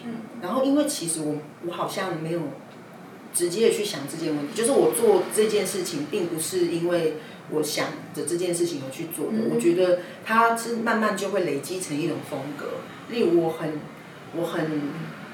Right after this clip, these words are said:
Speaker 2: 专注在自己想要做的东西上面，它做出来的东西就会，我其实那时候并不是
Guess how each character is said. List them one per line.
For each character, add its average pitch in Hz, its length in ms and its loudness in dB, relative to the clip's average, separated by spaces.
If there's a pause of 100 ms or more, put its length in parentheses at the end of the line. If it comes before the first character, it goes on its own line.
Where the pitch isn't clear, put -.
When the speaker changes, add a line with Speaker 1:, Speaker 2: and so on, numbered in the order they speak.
(520)
Speaker 2:
专 202 200 4
注 220 160 0
在 180 160 4
自 180 120 0
己 147 120 -4
想 139 200 -4
要 147 60 -2
做 165 200 2
的 - 60 -2
东 139 220 -4
西 139 180 -8
上 139 240 -4
面， - 100 -6 (320)
它 220 100 0
做 247 180 2
出 220 100 4
来 160 140 6
的 160 60 0
东 165 100 0
西 165 140 -2
就 160 180 0
会， 151 200 0 (520)
我 - 140 2
其 190 180 -6
实 190 220 -6
那 254 120 0
时 - 100 2
候 190 120 4
并 196 180 -2
不 170 80 -6
是 170 320 -2